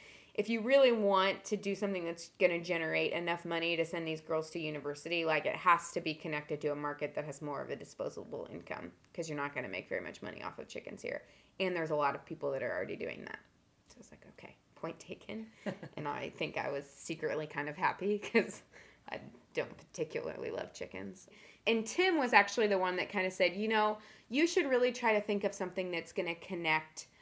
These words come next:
Speaker 1: American women to this story, 'cause American women have money. You know, that's kind of where there's a more viable market, and that this is something that they could probably connect to." So, um, I basically started thinking, like, "What is something that we could do or make that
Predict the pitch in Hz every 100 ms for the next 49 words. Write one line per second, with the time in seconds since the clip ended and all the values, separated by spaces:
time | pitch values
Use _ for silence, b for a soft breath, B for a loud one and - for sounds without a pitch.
0 | b b - 165 151 143 147 139 113 78
1 | - - 151 - 69 - 208 190 196 208
2 | 254 240 214 196 180 170 170 156 175 254
3 | 311 B B - - 165 151 160 175 -
4 | - 190 165 165 165 151 151 151 151 151
5 | - 170 165 160 156 156 151 151 151 147
6 | 143 - 208 - - - 170 165 - 160
7 | 165 175 175 160 156 151 147 - 151 151
8 | 151 147 - - 147 135 - - - -
9 | B B B - - - 240 180 156 151
10 | - - 175 170 165 - 165 180 190 -
11 | 196 196 202 180 170 165 156 175 160 156
12 | 151 147 165 185 190 180 175 170 165 147
13 | 156 156 151 156 147 143 143 135 - -
14 | 127 -